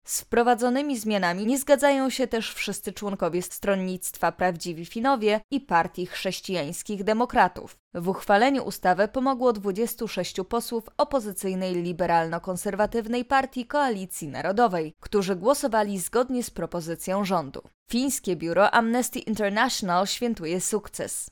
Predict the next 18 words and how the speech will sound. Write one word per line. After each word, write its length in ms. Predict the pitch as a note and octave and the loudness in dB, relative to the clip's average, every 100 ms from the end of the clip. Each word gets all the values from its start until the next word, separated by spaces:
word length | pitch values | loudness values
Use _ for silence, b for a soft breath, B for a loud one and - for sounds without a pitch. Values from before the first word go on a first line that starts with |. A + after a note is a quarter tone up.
| _ | _
Kampanię 520 | - A3 B3+ C#4+ B3+ | 2 4 6 6 6
w 80 | G#3+ | 0
tym 180 | - F3+ | -4 -6
celu 320 | - F#3 A3+ | 0 2 2
prowadzimy 560 | C4 D4 C#4+ B3 B3+ A#3+ | 4 4 4 4 0 0
już 220 | G#3+ - | -2 -4
od 200 | - F3 | -6 -6
dziesięciu 540 | F3 F3 - D#3+ - | -6 -6 -6 -6 -2
lat. 360 | G3 F3 - - _ - | 2 2 0 -16 _ -20
Wprowadzona 760 | - A3+ G3+ F#3+ F#3 F3+ E3+ | -4 2 4 4 2 -2 -2
reforma 580 | E3+ E3+ E3+ E3+ A3 C#4 | -4 -6 -6 0 2 2
oznacza 420 | C#4+ C4 D4 C4 | -2 -2 -2 -2
krok 320 | - G3+ G3+ | 0 0 0
naprzód 520 | G#3 B3+ C4 - F3+ F#3+ | 0 0 0 -4 -6 -6
w 80 | |
dziedzinie 440 | E3+ F#3 D#3+ D#3+ E3+ | -6 -6 -6 -6 -6
praw 300 | - D#3 - | -4 -4 -4
człowieka. 520 | - G3 G3+ F3 - | -2 0 0 -4 -8